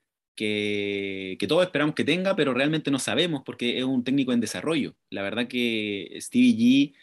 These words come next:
ha hecho algo muy bueno en Escocia, pero Escocia es Escocia y está, creo yo, bastante lejos de las grandes ligas. Ahora sí que es un salto importante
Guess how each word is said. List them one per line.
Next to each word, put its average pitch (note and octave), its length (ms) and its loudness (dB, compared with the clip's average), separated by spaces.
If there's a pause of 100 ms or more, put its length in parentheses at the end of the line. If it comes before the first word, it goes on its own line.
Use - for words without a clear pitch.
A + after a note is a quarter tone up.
(420)
ha C3 160 2
hecho C3 520 -2
algo A2 580 -2 (220)
muy C3 200 4
bueno B2+ 400 2
en G2+ 80 -2
Escocia, G#2+ 600 -6 (140)
pero G#2 180 0
Escocia C3+ 540 0
es G#2+ 220 2
Escocia B2 540 0
y A2+ 100 -4
está, G#2+ 240 -6
creo A2 220 0
yo, A2 180 2
bastante B2+ 400 -2
lejos A#2+ 300 -2
de G#2+ 80 -4
las F#2+ 120 -4
grandes G#2+ 280 -2
ligas. G#2+ 320 0 (540)
Ahora D3+ 220 0
sí E3 160 -2
que F3 120 2
es E3+ 60 2
un D#3 100 0
salto D#3+ 240 -2
importante C#3 760 -4